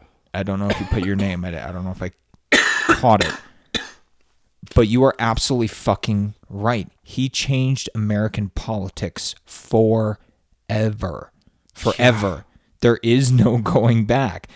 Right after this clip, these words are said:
Speaker 1: This is the way forward. He took us to the fucking mountaintop. He showed us the world that we could build on the other side for future generations.
Speaker 2: It's up
Speaker 1: We're
Speaker 2: to
Speaker 1: not
Speaker 2: us to finish walking
Speaker 1: <laughs> Yeah.
Speaker 2: the rest of the way there.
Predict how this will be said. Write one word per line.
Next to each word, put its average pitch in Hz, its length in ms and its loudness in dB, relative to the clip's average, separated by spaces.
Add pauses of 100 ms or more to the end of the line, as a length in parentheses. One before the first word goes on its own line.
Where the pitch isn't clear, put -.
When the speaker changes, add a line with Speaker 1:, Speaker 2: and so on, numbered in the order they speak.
(180)
Speaker 1:
This 127 340 2
is 151 160 2
the 143 120 8
way 135 200 6
forward. 131 500 2
He 165 220 -4
took 170 360 -2
us 143 280 2
to 143 200 -2
the 139 100 0
fucking 139 420 -2
mountaintop. 123 720 -2 (300)
He 135 160 4
showed 151 380 6
us 113 340 4 (300)
the 107 80 2
world 127 420 2
that 110 100 0
we 113 200 -4
could 110 240 -4
build 110 340 2
on 104 120 -4
the 104 140 -4
other 110 220 0
side 107 500 2
for 107 380 -2 (240)
future 120 380 -2
generations. 113 960 0 (1120)
Speaker 2:
It's 127 200 -4
up 139 120 6
Speaker 1:
We're 131 120 8
Speaker 2:
to 135 60 8
Speaker 1:
not 131 220 8
Speaker 2:
us 120 100 0
to - 220 4
finish 123 420 -2
walking 120 380 4
Speaker 1:
<laughs> - 20 4
Yeah. 123 140 6
Speaker 2:
the 110 60 2
rest 107 240 -2
of 107 60 -10
the 107 100 -2
way 101 180 0
there. 90 380 -2